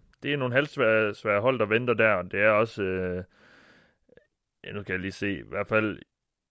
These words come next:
i hvert fald i forhold til strength of schedule, baseret på, øh, deres modstandere i års rekord, record sidste år, så ligger alle fire hold i den her division i top ti af, af sværeste schedule. Øhm, der er så lidt delte mening om, hvor svære modstanderne er,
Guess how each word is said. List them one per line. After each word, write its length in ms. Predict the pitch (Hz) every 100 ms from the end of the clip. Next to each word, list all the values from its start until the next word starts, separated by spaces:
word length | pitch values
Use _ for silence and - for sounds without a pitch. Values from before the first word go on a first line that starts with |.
| _ -
i 180 | - 110
hvert 180 | 120
fald 100 | 123
i 60 | 123
forhold 220 | 110 123
til 160 | - 107
strength 320 | - 120 123
of 60 | 107
schedule, 480 | 123 120 110 95 87 _ -
baseret 380 | 101 107 104 85
på, 120 | 98 90 - -
øh, 360 | 87 87 87 87 87 - _ - - _ _ _
deres 300 | - 95 -
modstandere 440 | 101 107 110 101 98
i 40 |
års 420 | 104 117 98 -
rekord, 360 | 98 - - 101
record 260 | 110 107 95
sidste 300 | 143 147 107
år, 120 | 95
så 220 | 101 110
ligger 260 | 104 101 104
alle 240 | 127 139
fire 380 | - 113 113 117 _ - _ _
hold 240 | - 104 92
i 60 |
den 140 | 92 98
her 80 | 98
division 440 | 95 90 104 95
i 80 | 90
top 220 | - 87
ti 260 | - 104 -
af, 200 | 92 87 -
af 160 | 92
sværeste 360 | 87 98 98 -
schedule. 400 | - 95 - 85 - -
Øhm, 360 | 85 - - - _ _ _ _ - - _
der 60 | 117
er 60 |
så 120 | 101 110
lidt 300 | 113 95 - _ _
delte 200 | 110 104
mening 280 | 95 101 95
om, 120 | 90
hvor 420 | 95 - 92 87 87
svære 240 | 101 95
modstanderne 440 | 95 101 98 90
er, 220 | 92 95